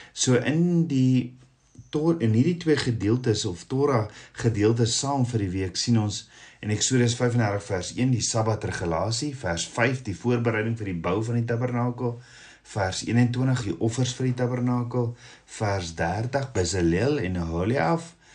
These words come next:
dan Eksodus sesendertig vers agt die konstruksie en die samestelling van die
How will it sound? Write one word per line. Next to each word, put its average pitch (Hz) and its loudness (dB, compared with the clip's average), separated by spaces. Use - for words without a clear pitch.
dan 98 0
Eksodus 98 -2
sesendertig 101 0
vers 85 -6
agt 117 -2
die 87 -6
konstruksie 120 -2
en 95 0
die 87 -4
samestelling 120 0
van 101 -2
die 90 -10